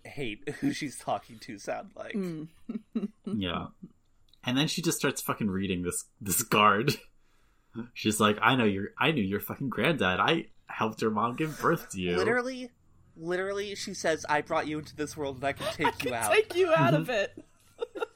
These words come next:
Speaker 2: And then she just stabs the other guy and she's like, "All right, let's go."
Speaker 3: Right, 'cause the other, the other guy tries to be, like, a tough guy, and he's like,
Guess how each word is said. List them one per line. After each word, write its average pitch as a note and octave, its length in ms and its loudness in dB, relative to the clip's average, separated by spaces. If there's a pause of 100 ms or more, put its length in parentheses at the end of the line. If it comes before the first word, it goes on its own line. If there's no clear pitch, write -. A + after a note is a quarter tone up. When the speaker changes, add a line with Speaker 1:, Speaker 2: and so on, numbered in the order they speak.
(720)
Speaker 2:
And A#4+ 340 2
then - 20 -
she - 160 -4
just F#4+ 200 -2
stabs A#3 420 6
the A3 140 4
other G#3+ 160 6
guy F#3 240 4
and F3 80 0
she's F3+ 160 -8
like, E3+ 140 -4
"All F3 80 -2
right, E3+ 100 0
let's D#3+ 200 -6
go." C#3+ 260 -10 (1600)
Speaker 3:
Right, B2 300 6
'cause - 80 -4
the D#3+ 120 2
other, D3+ 120 -4 (180)
the F#3 120 4
other F3+ 160 4
guy D#3+ 160 6
tries C3+ 240 2
to C3 60 -8
be, C3 100 0
like, A2+ 100 4
a - 60 -12
tough - 240 2
guy, F2+ 180 2
and F2+ 100 0
he's F#2+ 140 -2
like, G2 240 2